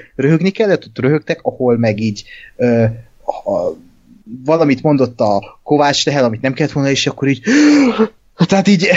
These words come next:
<laughs> együtt lélegeztek a filmmel, és e-, ez a, ez a, szerintem ez a legjobb, ö, közösségi élmény, amikor így együtt lélegzik a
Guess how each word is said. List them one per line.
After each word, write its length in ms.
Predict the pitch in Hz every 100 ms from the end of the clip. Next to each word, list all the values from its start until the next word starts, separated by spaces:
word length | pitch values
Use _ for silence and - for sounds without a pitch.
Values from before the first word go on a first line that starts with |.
| - -
<laughs> 200 | 240 247
együtt 340 | 208 180 -
lélegeztek 440 | 165 147 127 - -
a 20 |
filmmel, 300 | - 160 139
és 320 | 143 - - -
e-, 220 | - 170 -
ez 200 | - 147
a, 200 | 135 135
ez 220 | 147 -
a, 500 | 127 120 117 113 110 _ -
szerintem 380 | - 131 127 131
ez 140 | 135 123
a 60 |
legjobb, 520 | 117 104 101 98 95 78
ö, 280 | 107 101 104 - _ _
közösségi 560 | 117 104 - 110 101
élmény, 280 | 107 104 107
amikor 280 | 107 110 113
így 120 | 113
együtt 260 | 117 104 -
lélegzik 400 | 110 101 98 101
a 160 | 101